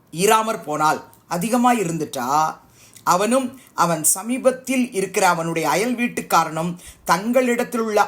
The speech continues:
ஆத்துமாக்களின் இலக்கத்துக்கு தக்கதாக ஒரு ஆட்டுக்குட்டியை தெரிந்து கொள்ள வேண்டும்.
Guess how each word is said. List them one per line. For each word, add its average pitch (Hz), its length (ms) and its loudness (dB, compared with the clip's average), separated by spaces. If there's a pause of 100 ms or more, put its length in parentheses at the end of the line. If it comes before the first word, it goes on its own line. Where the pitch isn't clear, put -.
ஆத்துமாக்களின் 220 920 0
இலக்கத்துக்கு 214 760 -2
தக்கதாக 151 800 0 (360)
ஒரு 247 880 2 (360)
ஆட்டுக்குட்டியை 202 1040 -2
தெரிந்து 202 360 2
கொள்ள 156 260 0
வேண்டும். 156 580 0